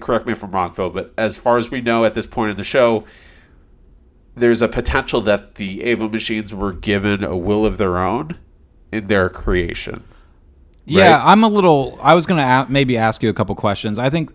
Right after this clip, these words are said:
Speaker 2: there's either one or two things that either the show has not answered or maybe I didn't understand. It's, uh, I'm not sure exactly on a couple of things. Um,
Speaker 1: Okay.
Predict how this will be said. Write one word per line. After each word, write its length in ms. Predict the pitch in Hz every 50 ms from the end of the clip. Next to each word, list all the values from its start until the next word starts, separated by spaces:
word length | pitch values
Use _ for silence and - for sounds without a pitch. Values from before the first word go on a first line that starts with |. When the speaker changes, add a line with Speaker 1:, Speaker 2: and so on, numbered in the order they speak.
| - -
Speaker 2:
there's 400 | - 123 110 131 131 120 101 113
either 260 | 123 127 123 123 120 113
one 220 | 110 117 143 151
or 80 | 143 131
two 160 | - 139 131
things 320 | - 135 131 127 123 110
that 120 | 117 107 -
either 260 | 113 120 107 117 104
the 100 | 101 98
show 280 | - - 151 147 151
has 140 | 156 156 135
not 180 | 135 131 123 107
answered 440 | 123 127 135 131 - 160 156 135 120
or 80 | 104
maybe 300 | 104 107 107 101 104 101
I 40 | 95
didn't 200 | 85 101 90 90
understand. 640 | 87 82 80 80 - - 92 82 73 73 - - - -
It's, 220 | - - - -
uh, 180 | 190 208 196 196
I'm 80 | 202 214
not 180 | 233 - 98 -
sure 240 | - 117 98 92
exactly 420 | 90 82 82 95 87 87 - 101 90
on 120 | 87 85
a 40 | 85
couple 280 | - 98 92 - 80 80
of 60 | -
things. 360 | 85 80 - - 95 - - - - - - - - - - -
Um, 520 | - 117 110 104 101 98 95 90 90 87 110
Speaker 1:
Okay. 340 | 113 - 107 90 - -